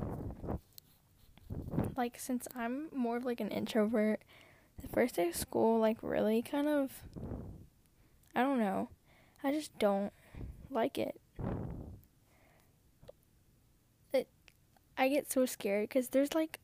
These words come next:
the older kids there are, like, huge, um, as in, like, tall.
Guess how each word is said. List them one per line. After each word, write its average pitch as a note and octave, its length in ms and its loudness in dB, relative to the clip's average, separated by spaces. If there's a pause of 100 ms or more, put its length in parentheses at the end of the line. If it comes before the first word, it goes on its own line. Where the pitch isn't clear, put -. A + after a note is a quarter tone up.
the B3+ 240 2
older C#4+ 520 2
kids A3+ 460 -4
there A3 400 0 (600)
are, A#3 100 4
like, G#3 360 0 (720)
huge, G#3+ 840 -2
um, A#3 240 2 (240)
as A3+ 180 2
in, A3 120 2
like, G#3 180 0 (300)
tall. - 500 0